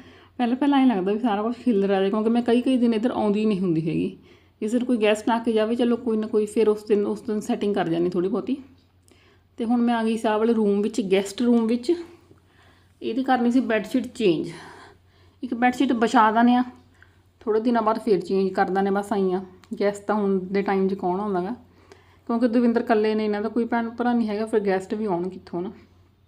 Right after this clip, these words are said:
ਤੇ ਕਰ ਦਿੰਦੇ ਬੈੱਡਸ਼ੀਟ ਚੇਂਜ। ਅੱਜ ਮੈਂ ਦੋਨੇ ਬੈੱਡਸ਼ੀਟ ਚੱਕਤੀਆਂ, ਨੀਚੇ ਇਹਦੇ ਵੀ ਇੱਕ ਡ-, ਡਬਲ ਬੈੱਡਸ਼ੀਟ ਨੀਚੇ ਹੋਰ ਲਗਾਈ ਹੁੰਦੀ ਆ, ਉੱਪਰ ਮੈਂ ਹੋਰ ਵਿਛਾਉਣੀ ਹੁੰਦੀ ਆ। ਅੱਜ ਮੈਂ ਦੋਨੇ ਚੇਂਜ ਕਰ ਦੂੰ, ਵੀ ਗਰਮੀ ਦਾ ਟਾਈਮ ਆ, ਡਸਟ ਆਉਂਦੀ ਰਹਿੰਦੀ ਆ,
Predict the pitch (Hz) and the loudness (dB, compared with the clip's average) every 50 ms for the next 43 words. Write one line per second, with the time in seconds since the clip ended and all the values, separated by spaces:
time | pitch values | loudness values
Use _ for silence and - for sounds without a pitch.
0 | _ _ _ _ _ _ _ _ _ _ _ _ _ _ _ _ _ _ _ _ | _ _ _ _ _ _ _ _ _ _ _ _ _ _ _ _ _ _ _ _
1 | _ _ _ _ _ 214 202 202 208 202 180 196 202 202 196 196 196 190 190 - | _ _ _ _ _ -12 -10 -6 -6 -4 -2 -2 -2 -2 0 0 -2 -2 -2 -6
2 | 190 - - - 226 196 208 220 220 233 233 190 185 202 202 202 208 214 240 254 | -8 -8 -6 -2 -2 0 0 2 2 2 4 6 6 6 6 4 2 2 2 2
3 | 240 226 214 208 208 - 226 196 - - 190 175 175 - - 196 196 208 208 202 | 2 2 2 0 0 -4 -8 -8 -4 -4 -4 -4 -4 -4 -4 -2 -2 -2 0 -2
4 | 208 208 208 208 - 214 202 202 202 202 214 214 240 233 233 - 208 190 180 185 | -2 -2 -2 -2 0 2 4 4 4 4 2 0 -2 -2 -2 -2 -2 -2 -2 -4
5 | 180 175 170 170 165 190 185 185 196 202 208 202 190 190 190 190 - 233 208 185 | -4 -6 -8 -6 -4 -2 0 4 6 6 6 4 2 0 -2 -2 -2 -4 -4 -2
6 | 214 202 196 196 220 202 190 196 196 226 220 202 202 190 202 196 196 185 180 202 | -2 -4 -2 -2 -2 0 2 2 2 2 0 0 0 0 2 2 2 0 0 0
7 | 233 277 254 - - 202 190 196 196 190 180 175 180 - - 202 190 190 190 196 | 0 0 -2 -2 -4 -4 -2 -2 0 0 0 -2 -2 -4 -6 -4 -2 -2 -2 -2
8 | 202 214 220 247 233 214 185 190 190 196 214 226 220 247 240 226 220 220 226 214 | -2 -2 -2 -2 0 0 2 2 2 2 2 0 0 0 0 0 0 0 0 0
9 | 202 196 214 214 240 202 214 202 202 202 202 196 202 208 196 190 190 202 202 196 | 2 2 2 2 2 2 2 2 4 2 2 2 2 2 2 2 2 2 2 2
10 | 185 185 185 - 214 190 190 190 185 185 185 190 208 240 | 2 0 0 -2 -2 -2 0 0 0 0 -2 -2 -2 -4